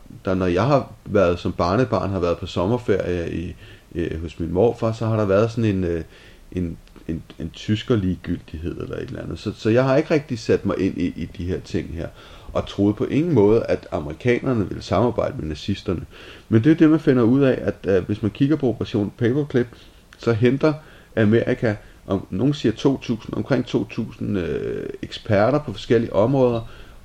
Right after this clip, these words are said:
over, som så i hvert fald, øh, femogfyrre, seksogfyrre, syvogfyrre, øh, får amnesti, eller,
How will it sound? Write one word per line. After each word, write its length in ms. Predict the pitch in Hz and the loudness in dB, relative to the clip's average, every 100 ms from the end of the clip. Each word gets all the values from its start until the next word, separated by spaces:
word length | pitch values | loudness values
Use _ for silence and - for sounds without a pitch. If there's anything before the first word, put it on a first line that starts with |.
| - | 6
over, 460 | 120 131 131 - - - | 8 8 4 -2 -18 -20
som 260 | - 110 101 | -2 0 4
så 160 | 127 | 6
i 20 | 117 | 8
hvert 220 | 110 - | 8 6
fald, 200 | 110 98 - - - - | 4 2 -2 -20 -20 -4
øh, 320 | 85 78 65 - - - - | -2 0 -2 -4 -10 -14 -12
femogfyrre, 520 | - 107 104 - - - | 0 0 2 -2 -4 0
seksogfyrre, 540 | 104 98 107 - 85 | 2 2 -2 -2 -4
syvogfyrre, 600 | - 127 104 - 85 78 - - - - - | -2 -2 -2 0 2 2 -4 -18 -20 -14 -4
øh, 360 | 82 80 76 - - | 0 0 -2 -6 -14
får 180 | - 90 | -2 0
amnesti, 680 | 80 85 85 - 165 - - - | 2 -2 -4 -2 -2 -4 -10 -6
eller, 300 | 101 107 120 | 2 4 4